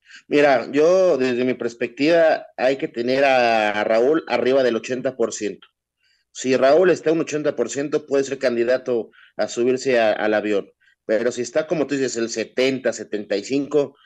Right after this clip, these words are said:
yo creo que no. ¿Por qué? ¿Por qué te lo, te lo comento así? Eh, no lo hemos visto trabajar, no, no, no ha tenido un esfuerzo. A la mínima se puede resentir.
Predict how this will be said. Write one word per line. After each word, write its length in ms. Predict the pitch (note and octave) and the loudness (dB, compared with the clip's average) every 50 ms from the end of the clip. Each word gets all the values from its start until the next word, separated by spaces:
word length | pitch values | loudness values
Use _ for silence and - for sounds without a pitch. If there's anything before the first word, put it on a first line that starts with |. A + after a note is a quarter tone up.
| - - _ _ _ _ | -20 -20 _ _ _ _
yo 200 | A#2+ C3+ C3+ C3+ | -2 0 0 2
creo 260 | - B2+ C3 B2+ A#2+ | 4 4 4 4 4
que 140 | - A2+ G#2+ | 2 2 2
no. 220 | G#2+ A2 - - - _ _ _ _ _ _ - - _ _ | 2 0 -2 -4 -10 _ _ _ _ _ _ -20 -20 _ _
¿Por 220 | - C#3 D3 C#3+ | -2 0 0 2
qué? 300 | - G3+ G#3+ G3+ - - - | 4 4 4 4 2 -2 -4
¿Por 140 | B2 A#2+ | -4 -2
qué 100 | - C#3 | -2 -2
te 140 | C3+ D3+ D3+ | -2 0 2
lo, 580 | C#3 C3 B2+ B2 A#2+ A#2+ A#2+ A#2 A#2+ A#2 A#2+ A#2 | 2 4 4 4 4 4 4 4 4 2 2 0
te 120 | A#2+ A#2 | 0 -2
lo 100 | A#2 A2+ | -2 -2
comento 340 | A#2 A#2+ B2+ C3+ C3+ C3+ C3+ | -2 -2 -2 -2 -2 -2 -2
así? 360 | B2+ - C#3+ D3+ D3 D3 - - - _ _ _ _ _ | -2 -2 -2 -4 -4 -6 -8 -16 -20 _ _ _ _ _
Eh, 680 | - A#2 A#2+ A#2 A#2 A#2 A#2 A#2 A#2+ A#2+ A#2 A2+ A#2 - - - _ _ | -4 -2 0 2 2 4 4 4 4 4 2 2 0 -6 -16 -20 _ _
no 220 | A#2 C3+ D#3 G3 | -2 0 2 2
lo 80 | A#3 B3 | 2 2
hemos 160 | A#3 G#3+ F#3 E3+ | 2 0 0 0
visto 580 | A3 G3 - A3 G#3+ G#3 G3 F#3 E3+ D#3 C3+ - | -2 -2 0 0 2 2 2 4 2 2 2 0
trabajar, 580 | C3+ C3 B2+ B2 B2 - C#3 D3 D#3+ E3 D3+ | 0 2 2 2 0 0 0 0 0 2 2
no, 160 | D#3 D3+ C3 | 0 0 0
no, 100 | C#3+ D#3 | 0 -2
no 100 | D3+ E3 E3+ | 0 0 -2
ha 40 | E3+ | -2
tenido 220 | E3+ F3+ F#3 F#3 | -2 0 0 2
un 80 | F#3 F3 | 2 2
esfuerzo. 680 | D3+ - - D3 D#3 D#3+ D3+ - - A#2 F#2+ - _ _ _ _ _ _ _ - | 0 0 0 2 2 2 0 -2 -4 -8 -10 -12 _ _ _ _ _ _ _ -4
A 80 | A2 | 0
la 140 | B2+ C3 C3+ | 0 2 2
mínima 480 | C#3+ F3 G3 G#3 G#3+ G#3 G#3 G3+ - - | 2 2 2 2 2 0 0 0 -2 -4
se 220 | - - C#3 - | -8 -10 -10 -8
puede 260 | - - D#3+ E3+ E3 | -2 0 2 2 2
resentir. 640 | C#3+ C#3 - B2 A#2+ A2+ - C#3 D3+ D3+ - - | 2 0 -2 -4 -8 -6 -2 -2 0 0 -2 -4